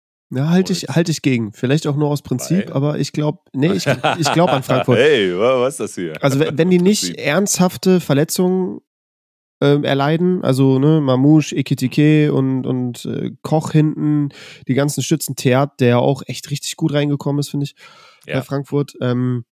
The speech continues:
Speaker 1: dann, dann glaub ich, dass
Speaker 2: Haben wir
Speaker 1: die,
Speaker 2: auch
Speaker 1: dass
Speaker 2: gecallt,
Speaker 1: die
Speaker 2: ne,
Speaker 1: dann
Speaker 2: im Sommer in der Vorbereitung mit Theat.
Speaker 1: Ja, ich glaub, dass die so weitermachen können. Klar, sicherlich wird, wird's da auch mal eine Periode von zwei, drei Spielen geben, die sie nicht gewinnen.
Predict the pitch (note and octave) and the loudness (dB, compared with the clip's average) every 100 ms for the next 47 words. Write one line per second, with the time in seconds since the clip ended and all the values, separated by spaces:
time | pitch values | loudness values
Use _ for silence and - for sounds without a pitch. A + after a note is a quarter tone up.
0 | _ G2+ G#2 A2+ G#2+ _ G#2+ A2+ A2 A#2+ | _ -12 -8 -8 -8 _ -12 -10 -8 -2
1 | B2+ C3+ C3 E3 E3+ B2 C3 B2+ A#2+ F2 | -2 -2 -4 -2 -2 -2 -2 0 2 2
2 | A2 A#2 F2+ E2 D2+ D2+ F2 F#2+ E2+ D#2 | 0 -2 -4 -6 -8 -8 -10 -6 -6 -6
3 | D2 D2 C#2+ - D2 D2 - _ B2 A#2+ | -10 -14 -20 -18 -16 -16 -20 _ -4 -2
4 | A#2 - D3 - D3+ D3+ D3 - D3+ C#3 | -4 -4 -6 0 0 2 -2 0 4 4
5 | B2+ C3 C3+ C3+ A2+ A#2 - A2+ A2 - | 4 2 2 0 -2 -4 -4 -4 -4 -10
6 | A2+ C#3 C#3+ B2+ C3 B2+ C#3 D#3 C#3+ B2 | -8 -4 -2 -4 -6 -4 0 2 0 0
7 | C#3 C#3 _ - A2+ C3+ - B2+ C3 C3+ | 0 -2 _ -16 -4 -4 0 0 0 0
8 | B2+ B2 C3 B2+ C3 C#3+ D3 C#3 C3 B2+ | 0 0 0 2 4 4 2 0 -4 -4
9 | - C3 B2 C3 C3 - C3+ B2+ C3+ C#3 | -2 -2 0 -2 -2 0 0 2 4 4
10 | C3 A#2+ B2+ C#3 - - B2+ A#2 C#3+ E3+ | 2 0 0 0 -4 -6 -4 0 2 2